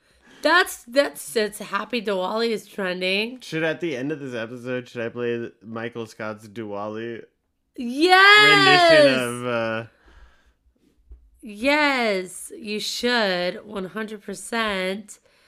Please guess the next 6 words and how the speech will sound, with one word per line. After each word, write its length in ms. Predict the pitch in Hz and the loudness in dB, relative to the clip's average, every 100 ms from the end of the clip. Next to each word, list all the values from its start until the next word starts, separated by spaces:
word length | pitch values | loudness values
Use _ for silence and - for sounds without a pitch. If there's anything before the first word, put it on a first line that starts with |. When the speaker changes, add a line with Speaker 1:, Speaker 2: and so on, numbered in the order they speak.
| _ _ _ _ _ - | _ _ _ _ _ -2
Speaker 1:
Um, 760 | 214 202 190 180 170 175 214 _ _ _ _ _ _ _ _ _ _ - | 2 4 2 0 -6 -10 -14 _ _ _ _ _ _ _ _ _ _ -16
so 140 | - | -6
that's 240 | 247 370 - | -6 -6 -12
exciting. 540 | - - 185 185 202 | -10 -2 -2 0 -4
It's 240 | 208 208 | -8 -12
not 840 | 190 185 180 175 180 190 247 - | -12 -10 -8 -4 -2 -4 -6 -16